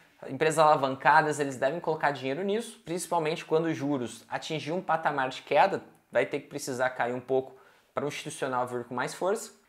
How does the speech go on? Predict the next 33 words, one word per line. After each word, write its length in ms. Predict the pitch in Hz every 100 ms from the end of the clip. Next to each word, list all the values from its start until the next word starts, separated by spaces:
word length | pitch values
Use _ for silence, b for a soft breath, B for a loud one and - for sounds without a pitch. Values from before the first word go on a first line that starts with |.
| -
E 60 |
aqui, 200 | 165 -
com 160 | 233 214
certeza, 640 | 208 208 196 175 180 190 -
ele, 260 | 165 175 165
todos 380 | 220 240 190
eles 320 | 135 143 160 147
vão 160 | 143
preferir, 760 | 160 175 175 - 180 123 113 135
vão 260 | 120 139 151
buscar 500 | 160 156 - 131 135
empresas 480 | 156 135 139 139 135
mais 240 | 175 208
sólidas, 460 | - 135 147 147 147
com 140 | 156
fundamentos 640 | - 151 185 143 151 156 - b b
e 80 | 220
com 220 | 220 220
potencial 600 | 214 196 196 202 - 180
de 100 | 175
crescimento. 640 | - 175 - 151 117 104 - b b
Vão 120 | 143
ser 100 | 156
a 80 | 160
preferência 720 | 160 160 165 156 131 151 147
principal 640 | 147 - 143 151 - 127 123
deles 240 | 127 160
aqui. 400 | 226 196 160 160
Então 180 | - 170
aqui 180 | 196 185
fica 160 | 175 180
no 300 | 165 156 160
final 600 | 165 160 151 165 -